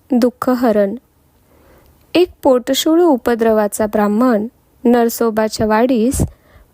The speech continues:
पोटशूळ शमनार्थ पुष्कळ दिवस गुरुचरित्राची पारायण रूपी सेवा करीत होता. त्याला एक दिवस दृष्टांत झाला. "ब्रह्मा विष्णू शंकर रूपाने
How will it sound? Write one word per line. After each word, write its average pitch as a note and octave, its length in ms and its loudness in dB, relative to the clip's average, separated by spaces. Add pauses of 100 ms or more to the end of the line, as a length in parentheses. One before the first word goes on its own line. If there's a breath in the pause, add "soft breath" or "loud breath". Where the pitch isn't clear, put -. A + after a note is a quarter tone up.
(100)
पोटशूळ D4 840 2 (160)
शमनार्थ A3+ 760 0 (760 soft breath)
पुष्कळ C#4 440 0
दिवस A#3+ 600 0 (240)
गुरुचरित्राची A#3+ 1400 0 (280)
पारायण A#3 520 0
रूपी A#3+ 360 0
सेवा B3 480 0 (160)
करीत A#3+ 340 -2
होता. G3+ 340 -2 (1160 soft breath)
त्याला C#4+ 240 0 (100)
एक B3+ 240 0
दिवस C4+ 480 2 (180)
दृष्टांत B3+ 800 -2
झाला. A3 340 0 (1000 soft breath)
"ब्रह्मा A#3+ 580 2
विष्णू B3+ 460 0
शंकर A#3+ 600 0
रूपाने A3+ 640 -2